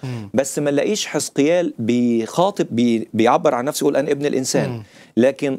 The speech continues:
Speaker 2: الله كان يناديه: "يا ابن آدم".
Speaker 1: مم.
Speaker 2: فكان يخاطب كابن آدم، أما المسيح كان يتكلم باعتباره ابن الإنسان.
Speaker 1: مم.
Speaker 2: ده عن حزقيال.
Speaker 1: مم.
Speaker 2: هذا اللقب ابن الإنسان جاء في العهد القديم أيضا عن المسيح قبل التجسد،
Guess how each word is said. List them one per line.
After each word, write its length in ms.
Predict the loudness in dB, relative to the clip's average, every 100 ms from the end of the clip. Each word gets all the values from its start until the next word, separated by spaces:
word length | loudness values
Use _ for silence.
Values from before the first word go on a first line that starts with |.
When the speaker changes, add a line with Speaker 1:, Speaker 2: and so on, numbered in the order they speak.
| -2
Speaker 2:
الله 360 | 0 0 0 -2
كان 260 | 0 0 0
يناديه: 480 | 0 0 2 0 2
"يا 100 | 0
ابن 220 | 2 -2 0
آدم". 360 | 0 0 -4
Speaker 1:
مم. 340 | -4 -6 -8 -4
Speaker 2:
فكان 360 | -2 2 0 2
يخاطب 640 | 0 0 0 -2 0 -4 -2
كابن 340 | -2 0 0
آدم، 360 | -2 -2 -2 0
أما 160 | 0 2
المسيح 340 | 0 -2 -6
كان 220 | 0 0
يتكلم 600 | 2 -2 -2 2 2 2
باعتباره 640 | 0 0 2 2 2 0 -4 _ _ _ _ -2
ابن 180 | 0 0
الإنسان. 420 | -2 -4 -2 -2
Speaker 1:
مم. 120 | 0 2
Speaker 2:
ده 100 | 2
عن 280 | -2 -6 -4
حزقيال. 500 | -4 0 0 0 -4 -10
Speaker 1:
مم. 180 | -10 -10 -16 0
Speaker 2:
هذا 280 | 2 2
اللقب 380 | 0 0 -2 -4 0
ابن 160 | 0 0
الإنسان 560 | 0 -2 0 -2 -2 0
جاء 260 | 2 0
في 100 | 0
العهد 260 | 0 0 -2
القديم 380 | -2 -2 0 -2 -2
أيضا 440 | 0 0 -2 -2
عن 220 | -2 0
المسيح 480 | 0 0 -2 -2 -4
قبل 300 | -2 -2 -2
التجسد، 560 | -2 0 0 0 -4